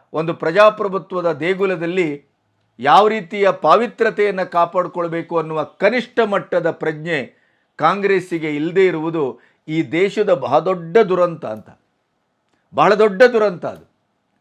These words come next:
ಯಾಕೆಂತಂದ್ರೆ ನೂರ ಮೂವತ್ತಾರು ವರ್ಷದ ಇತಿಹಾಸ ಇದೆ, ನಮ್ಮ ಹೆಗಲ ಮೇಲೇನೆ ಸ್ವಾತಂತ್ರ್ಯ ಬಂತು ಅಂತ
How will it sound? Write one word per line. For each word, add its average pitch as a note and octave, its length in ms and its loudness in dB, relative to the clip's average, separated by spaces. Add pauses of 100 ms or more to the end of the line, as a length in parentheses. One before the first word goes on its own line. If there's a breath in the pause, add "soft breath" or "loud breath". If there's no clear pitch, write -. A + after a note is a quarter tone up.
(220)
ಯಾಕೆಂತಂದ್ರೆ G3+ 680 0
ನೂರ G3 340 2
ಮೂವತ್ತಾರು F#3+ 600 -4
ವರ್ಷದ D3+ 280 -6
ಇತಿಹಾಸ E3 480 -4
ಇದೆ, C3 520 -6 (280 soft breath)
ನಮ್ಮ F3 300 0
ಹೆಗಲ E3 360 0
ಮೇಲೇನೆ G#3 840 -4
ಸ್ವಾತಂತ್ರ್ಯ F#3 540 0
ಬಂತು E3 420 -2
ಅಂತ D3 220 -6